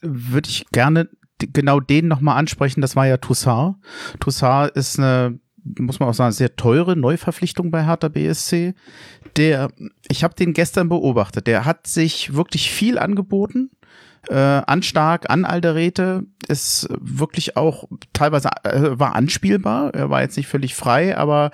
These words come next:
er hat tatsächlich geackert, dass er, äh, anspielbar ist. Er ist aber eigentlich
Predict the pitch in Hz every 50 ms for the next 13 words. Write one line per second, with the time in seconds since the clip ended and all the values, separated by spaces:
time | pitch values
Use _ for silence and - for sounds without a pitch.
0 | - - - - _ - - 120 127 139 - _ - - - - - - 135 143
1 | - - 147 - - 156 - - - - - 131 - 180 170 - - 143 139 -
2 | 147 135 131 131 - - - - 131 127 127 - - 127 143 - - - 151 139
3 | 131 127 123 117 117 - 160 185 - - - - - - - _ - - 127 131
4 | - 175 - - - 156 160 151 - - - 156 170 - - 175 170 - - -
5 | -